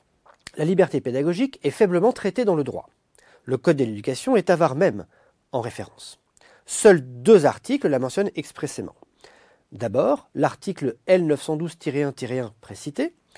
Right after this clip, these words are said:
introduit par la loi du vingt-trois avril deux mille cinq. Ensuite, l'article L quatre cent quarante et un tiret deux, disposant que les dossiers de déclaration d'ouverture d'un établissement privé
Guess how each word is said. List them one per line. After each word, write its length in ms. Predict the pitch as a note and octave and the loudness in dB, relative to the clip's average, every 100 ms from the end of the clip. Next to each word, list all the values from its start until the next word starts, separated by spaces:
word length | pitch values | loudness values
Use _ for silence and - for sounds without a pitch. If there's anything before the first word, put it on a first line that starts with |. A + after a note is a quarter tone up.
| - _ _ - | -20 _ _ -10
introduit 400 | B2 - C3+ C#3 | -10 -6 -8 -6
par 120 | B2 | -6
la 60 | A2+ | -4
loi 140 | B2 | -6
du 80 | G#2+ | -8
vingt-trois 340 | G2 G2 - | -10 -14 -12
avril 220 | G#2 A#2 G#2 | -10 -10 -10
deux 80 | |
mille 120 | F#2 F2 | -14 -14
cinq. 440 | F#2+ A#2+ G#3+ - _ - _ _ | -14 -12 -14 -20 _ -20 _ _
Ensuite, 480 | F#3+ F3+ - D3 - - | 2 2 0 -8 -8 0
l'article 560 | D#3+ - G3 - C#3 - | 0 0 -8 -4 -4 0
L 280 | F#3+ F3+ C3 - | 4 4 2 -4
quatre 200 | F3+ - | -6 -2
cent 160 | F3+ | -4
quarante 340 | D#3 C#3 C3+ C#3 | -4 -4 -4 -4
et 60 | |
un 100 | A#2 | -6
tiret 300 | - F#3 C3 | -4 -4 -4
deux, 180 | G#2 C#3 _ _ _ - _ _ | -4 -8 _ _ _ -20 _ _
disposant 640 | C#3 G#3 - - C3+ D#3 A3 | -8 -6 -4 -2 -2 -2 -4
que 160 | - | -4
les 180 | C#3+ B2+ | -4 -4
dossiers 480 | A2+ F#3 A3+ - F#3+ | 2 2 2 -2 -4
de 80 | A2 | 0
déclaration 640 | F3+ - F3+ D#3+ - C#3+ | -2 -2 -2 -2 -4 -6
d'ouverture 560 | A2 F#3+ F#3 - E3 B2+ | -4 0 0 0 -6 -4
d'un 120 | B2 | -6
établissement 420 | C3+ A#2 - F#2 | -6 -10 -10 -16
privé 380 | - G#2 C3 | -14 -8 -8